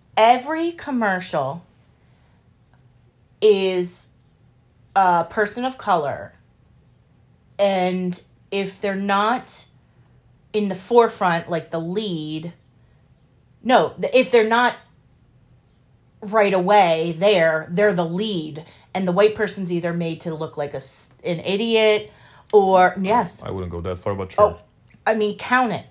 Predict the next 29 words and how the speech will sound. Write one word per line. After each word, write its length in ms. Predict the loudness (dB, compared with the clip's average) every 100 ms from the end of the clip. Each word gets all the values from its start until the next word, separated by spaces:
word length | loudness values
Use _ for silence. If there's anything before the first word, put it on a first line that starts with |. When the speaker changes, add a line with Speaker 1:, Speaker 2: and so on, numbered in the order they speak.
| _ _ -8
Speaker 1:
Count 480 | 0 0 0 -8
the 220 | -6 -6 -4
amount. 280 | -2 -2 -4 -10 _ _ _
And, 260 | -2 0 -6 _
and, 340 | -2 -2 -4 -8 _
um, 440 | 0 2 0 -4 -10 0
I 240 | 2 2
actually 720 | 2 0 -2 -6 -4 -6 -10 _ _ _ _ _ _ -20 -12
listened 320 | -8 -6 -6 -6
to 100 | -6
this, 240 | -6 -6 -4
um, 260 | -2 -2
black 300 | 0 0 0 0
actor 540 | 0 0 -2 -2 -2
who 140 | -4 -6
does 240 | -6 -6
commercials. 600 | -8 -6 -6 -8 -10 -12 -20 -20 -20 -20 -20 _
He 180 | -6
said, 720 | -4 0 2 2 2 0 -2 -10 _ _ _
"This 300 | 2 4 4
is 220 | 0 0
the 140 | 0 -2
time 560 | 2 2 4 2 0
for 160 | -4 -4
the 60 | -2
black 280 | 2 2 0
people 340 | -6 -4 -4
to 120 | -4
go 580 | -6 0 6 8 8